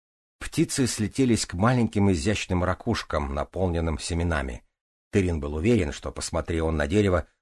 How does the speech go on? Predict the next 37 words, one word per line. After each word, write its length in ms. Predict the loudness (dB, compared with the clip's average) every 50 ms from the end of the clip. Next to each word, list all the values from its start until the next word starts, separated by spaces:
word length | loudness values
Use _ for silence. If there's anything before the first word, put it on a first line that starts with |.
| _ _
увидит, 460 | 0 2 4 4 4 4 2 0 0
что 240 | -4 -8 -4 -2 -2
ястреб 540 | 0 2 2 0 0 -2 -4 -6 -8 -8 -6
тоже 320 | -2 -2 -2 0 0 -2
ест, 300 | -2 -2 -4 -4 -6 _ _ _ _ _
хотя, 300 | 2 2 2 4 2 2
вероятно, 580 | 2 2 2 2 2 0 0 2 2 2 2 2
не 220 | 0 0 0 0
кролика. 540 | -2 -2 -2 -2 -4 -4 -6 -8 -8 -10 -10 _ _ _ _ _ _ _ _ _ _ _ _ 2
Терин 320 | 4 4 4 2 0 -4
взял 240 | -4 -6 -6 -6 -4
манго 480 | -2 2 2 4 4 4 4 2 0 -4 _ _ _ _
и 60 | 0
откусил 500 | 0 0 0 -2 -4 -4 -2 -2 -4 -2
большой 340 | 0 0 -2 -2 -4 -6 -6
кусок. 440 | -6 -6 -8 -8 -10 -10 -14 -18 -18 _ _ _ _ _ _ _ _ _
Мужчина 560 | -2 0 0 0 0 2 4 6 6 6 6
был 200 | 4 4 4 4
настолько 500 | 4 4 2 0 0 2 0 0 0 -2
голоден, 540 | 0 2 4 4 4 4 2 0 0 -2 -4 -8 _ _ _ _ _
что 180 | -8 0 2 2
эта 140 | 4 4 2
еда 280 | 2 2 2 0 0
показалась 540 | 0 -2 -4 -2 -2 0 0 0 0 -2 0
ему 220 | 2 4 4 6
лучшей 420 | 6 6 4 4 2 0 -2 -2 -2
из 160 | -2 -4 -2
той, 200 | 0 0 0 0
что 180 | 0 0 0 2
он 140 | 2 2
пробовал, 460 | 2 2 2 4 4 4 4 2 0 -4 _ _ _ _
даже 300 | 2 2 4 4 4 2
если 280 | 0 0 -2 -2 -2 -2
она 220 | -2 0 -2 -2
не 100 | -2 -2
была 260 | -4 -4 -4 -4 -6
таковой. 460 | -8 -10 -10 -8 -8 -6 -6 -8 -10